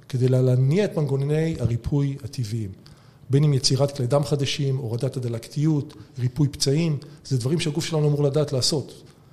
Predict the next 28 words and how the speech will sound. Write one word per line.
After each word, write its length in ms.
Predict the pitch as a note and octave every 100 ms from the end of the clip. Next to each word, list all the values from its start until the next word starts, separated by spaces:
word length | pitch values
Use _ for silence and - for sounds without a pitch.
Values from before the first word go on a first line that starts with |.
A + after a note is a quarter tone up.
| - - - - -
אותם 260 | - E3+
תאי 200 | D#3+ D#3+
שליה, 440 | - D3+ C#3+ D#3+ A2+ -
שהם 420 | - C3+ A#2 A#2 A2+ A2
באמת 280 | B2+ D#3 F3
תאים 220 | D3+ C#3
יוצאי 240 | B2 -
דופן 300 | A#2 B2 C3
באיכויות 440 | A#2 A#2 - A#2+ B2+
שלהם, 340 | D3 D#3+ G3+ G3 - - - -
עוזרים 280 | B2 C3 F3
לגוף 300 | D3 D3 -
ל-, 40 |
ל-, 420 | C3+ B2+ B2+ A#2+
לחזור 240 | A#2 - C#3
ולהשתקם, 560 | C3+ A#2 - A#2 F3 G3+ F3
ואנחנו 260 | A#2+ -
מסוגלים 480 | B2+ - B2+ C3 F#3+
לתת 220 | E3 F3+
אותם 280 | E3+ E3+ D#3 C#3
גם 180 | D3+
במתנים 440 | D#3+ C#3+ C3+ C#3 C#3
חוזרים, 480 | - A#2+ C#3+ F3+ F3+ - - - -
עד 100 | C3+
שאנחנו 260 | - D3 C#3+
משיגים 300 | C3 B2 C#3
את 100 | C3
האפקטים 580 | A#2+ - C3+ - B2+